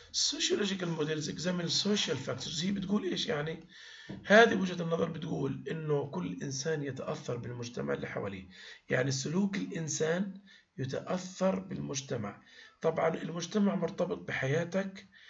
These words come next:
آه، بالجنس، آه، تبعك، بعمرك، بوين ساكن، بمستواك المعيشي، كل هذا له علاقة بالمتغيرات الاجتماعية وغير ذلك، بتأثر على سلوكك.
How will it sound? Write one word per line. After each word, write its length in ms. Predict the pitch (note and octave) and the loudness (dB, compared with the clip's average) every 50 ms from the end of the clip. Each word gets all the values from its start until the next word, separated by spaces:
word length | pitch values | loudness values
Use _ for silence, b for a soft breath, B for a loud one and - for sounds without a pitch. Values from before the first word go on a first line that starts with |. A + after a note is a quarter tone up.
| B B B B B | B B B B B
آه، 200 | C#3 C#3+ C#3+ C#3 | -2 0 2 2
بالجنس، 840 | C#3 C3+ C#3+ C#3+ C#3 C3+ C3+ F3 F3+ F#3+ G3+ G3 - - - - - - | 0 0 -2 -2 -2 0 0 2 2 2 2 2 2 0 -2 -4 -6 -6
آه، 360 | B2+ B2+ B2+ B2 A#2+ B2 A#2 | -2 0 0 2 2 2 0
تبعك، 640 | A#2 - D#3 D#3+ E3 - - F#3+ G3+ G3+ G3 - | 0 0 0 2 2 2 2 2 2 2 0 -4
بعمرك، 1500 | - C#3+ C#3 C3+ C3+ C3+ C3+ C3+ C3+ C3+ - - - - - - - - D#3+ F#3 F#3+ F#3+ F#3 F#3+ F#3+ F#3+ F#3+ F#3+ - - - | -2 0 2 4 4 4 4 2 2 0 -4 -8 -12 -16 -12 -8 -6 -2 2 4 6 6 6 6 6 4 2 0 -6 -8 -4
بوين 640 | D3 C#3+ C#3+ C#3+ C#3+ C#3+ C#3+ - C#3 D#3+ F3+ F3+ E3+ | -2 0 0 0 0 0 0 0 0 -2 -2 -2 -2
ساكن، 680 | F3 - - G3 G3+ G3+ G3+ G3+ G3+ G3+ G3+ G3+ B B B B B B B B B _ - | -2 0 2 2 2 2 2 2 2 2 2 2 B B B B B B B B B _ -4
بمستواك 840 | C3+ D3 D3 D3 C#3+ C#3+ D3 C#3 - - C#3+ C3+ D#3 F3 F#3 F3+ | 0 2 2 4 2 2 0 -2 -2 0 2 2 4 4 2 2
المعيشي، 440 | F3+ E3+ E3+ D#3+ F#3 F#3 - - F3+ | 0 0 0 2 2 2 2 0 0
كل 360 | - - A#3 B3+ B3 G#3+ G3 | -2 -2 0 0 2 2 2
هذا 540 | F#3 D#3 D#3+ E3+ E3 D3+ E3 E3+ E3+ - - B B B B B _ - | 2 2 2 2 2 4 4 2 2 0 -6 B B B B B _ -2
له 180 | D#3+ D#3 C#3+ C3+ | 0 2 2 2
علاقة 360 | C#3 C#3 C3 - - C#3+ D3 | 2 0 0 -2 -2 -2 -2
بالمتغيرات 500 | C#3+ - - - B2+ B2+ B2+ C#3 D#3 D#3+ | -2 -4 -6 -6 -4 -2 0 0 0 0
الاجتماعية 560 | - - - E3 C3+ C3 C3+ C3+ C3+ - - | 0 -2 -2 -2 0 0 0 -2 -2 -4 -6
وغير 400 | - - C#3 C#3 C#3 D#3 D#3+ D3 | -4 -4 -2 0 2 4 2 4
ذلك، 420 | D3+ F3 F3 - G3+ G3+ - - B B B B B B B | 4 2 2 4 2 2 -2 -4 B B B B B B B
بتأثر 460 | D3+ - - - D#3 - - D#3 A#2+ | -6 -4 -2 -4 -4 -2 -2 -2 -2
على 100 | A2+ A#2+ | 0 -2
سلوكك. 400 | A2+ - G#2 G2 F#2+ - - G2+ | -2 -4 -6 -6 -8 -12 -14 -16